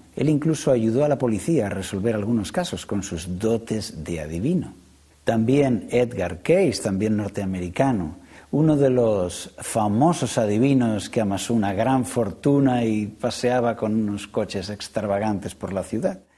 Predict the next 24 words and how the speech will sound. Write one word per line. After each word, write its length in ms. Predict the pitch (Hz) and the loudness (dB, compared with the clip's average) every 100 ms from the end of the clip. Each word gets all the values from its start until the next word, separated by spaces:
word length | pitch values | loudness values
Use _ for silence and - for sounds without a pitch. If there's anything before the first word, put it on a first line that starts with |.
| _ _ _ _ _ _ | _ _ _ _ _ _
Fue 220 | - 170 | 0 2
uno 220 | 185 160 | 2 2
de 100 | 139 | 2
los 180 | 110 104 | 0 -4
fundadores 640 | - 113 92 95 107 92 - | -4 -2 -2 -2 -2 -4 -6
también 360 | 87 92 92 | -4 -2 -2
del 160 | 87 85 | -2 -4
movimiento 560 | 80 80 87 101 95 | -6 -6 -4 -4 -2
de 100 | 90 | -4
la 120 | 78 82 | -4 -6
Nueva 340 | 85 78 71 | -8 -8 -10
Era. 240 | 71 - - _ _ _ _ _ _ _ _ _ _ _ _ - | -12 -16 -20 _ _ _ _ _ _ _ _ _ _ _ _ -4
Pero, 200 | 123 127 | 0 2
¿qué 100 | 202 | 0
es 100 | 208 | -2
lo 80 | 202 | 0
que 160 | 156 | 0
convierte 580 | 131 113 95 117 120 113 | 0 0 2 2 2 0
a 60 | 98 | 0
un 140 | 113 | 0
profeta 800 | 107 87 - 107 90 90 85 - | -2 -6 -2 -2 0 -4 -4 -8
en 240 | 110 110 92 | -4 -2 -2
profeta 640 | 90 82 - 113 113 110 | -6 -8 -4 -4 -2 -2
verdadero? 640 | 92 87 76 80 82 85 | -2 -6 -8 -12 -12 -14